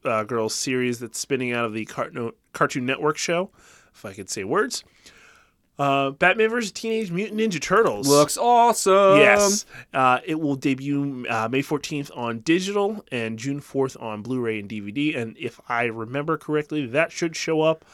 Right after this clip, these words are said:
Speaker 1: on D C Universe. Uh,
Speaker 2: Good.
Speaker 1: because it's a first-party John with other Johns.
Speaker 2: That seriously looks like the best animated movie they've come out with in
Speaker 1: Yeah.
Speaker 2: a long time.
Speaker 1: A good while.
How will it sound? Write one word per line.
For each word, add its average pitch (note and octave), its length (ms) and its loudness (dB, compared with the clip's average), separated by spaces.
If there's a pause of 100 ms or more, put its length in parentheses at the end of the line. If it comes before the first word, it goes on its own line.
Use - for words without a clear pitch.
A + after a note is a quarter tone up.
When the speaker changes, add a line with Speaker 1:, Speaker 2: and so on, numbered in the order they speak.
(320)
Speaker 1:
on D3 460 0
D D#3+ 140 -4
C F#3 160 -6
Universe. D3+ 880 -6 (600)
Uh, G#2+ 100 -8
Speaker 2:
Good. B2+ 340 4
Speaker 1:
because A#2+ 200 0
it's C3 320 -8
a B2+ 180 -6
first-party D3 560 -8
John C#3 500 -6 (380)
with A#2+ 180 -14
other B2+ 300 -4
Johns. A2 580 -14 (720)
Speaker 2:
That C#3 140 2
seriously D#3 340 6
looks B2 220 4
like A#2 160 0
the A#2+ 60 -6
best A#2 280 2
animated A2+ 440 2
movie A2 260 -2
they've G2 240 -2
come A2+ 180 -2
out G2 180 -2
with G2 140 -8
in G2+ 80 -6
Speaker 1:
Yeah. G#2 460 -2
Speaker 2:
a - 20 0
long G#2 300 0
time. F#2+ 340 -12
Speaker 1:
A - 60 -10
good C3 240 -2
while. A#2 400 -4